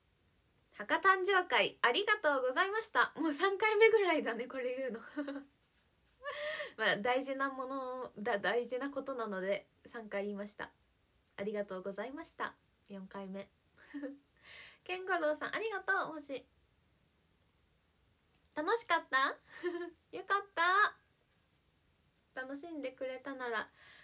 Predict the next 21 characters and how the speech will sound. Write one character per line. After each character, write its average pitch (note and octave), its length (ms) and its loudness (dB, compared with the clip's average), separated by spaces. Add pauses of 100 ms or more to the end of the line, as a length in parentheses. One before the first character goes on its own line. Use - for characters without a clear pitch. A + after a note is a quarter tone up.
(100)
何 E4 320 -6
よ C4+ 80 -2
り A3+ 140 -4
で A3 160 -2
す。 - 240 -18 (800)
よ A#3+ 100 -10
く B3 140 -8
頑 B3 240 -4
張 D4 80 -2
っ D4+ 100 -4
た A#3 120 -6
ね。 A#3 180 -4 (400)
<laughs> - 440 -18
ケ E4 140 -4
ー C#4+ 60 -10
キ C#4+ 100 -6
あ C#4+ 60 -4
り E4+ 140 -8
が F#4 120 -2
と D#4 140 -2
ね。 D4+ 300 -2